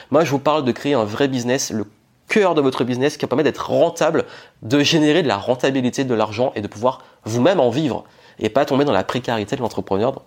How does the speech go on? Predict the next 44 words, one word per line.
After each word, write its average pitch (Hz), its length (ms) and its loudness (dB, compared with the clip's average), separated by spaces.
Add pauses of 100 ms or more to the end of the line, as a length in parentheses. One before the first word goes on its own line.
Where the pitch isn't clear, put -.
dans 50 120 -6
laquelle 131 320 -2
beaucoup 123 440 -8 (220)
tombent. 127 320 0 (300)
Parce 120 160 0
que 113 240 2 (640)
créer 175 160 2
son 175 140 2
business, 180 420 2
on 156 60 4
le 156 60 4
fait 160 140 0
pourquoi ? - 400 -2 (640)
Beaucoup 127 160 0
plus 147 160 0
de 127 80 0
liberté, 123 560 0
d'épanouissement 127 640 0
créatif, 123 560 -4 (280)
d'épanouissement 127 540 2
personnel, 131 600 -2 (220)
pour 131 120 0
aussi, 139 540 0
euh, 117 220 2
ben, 117 380 0 (180)
avoir, 127 400 2
on 123 100 2
se, 123 140 -2 (280)
beaucoup 151 240 0
se 160 100 2
disent, « 151 200 2
Mais 113 100 2
moi, 131 160 4
je - 60 -4
suis - 100 -6
pas 113 100 -2
fait 135 240 -2
pour 107 260 -2
être 98 220 -4
salarié, 104 560 0
pour 127 160 -8
avoir 101 200 0
un 101 40 0
patron 127 420 0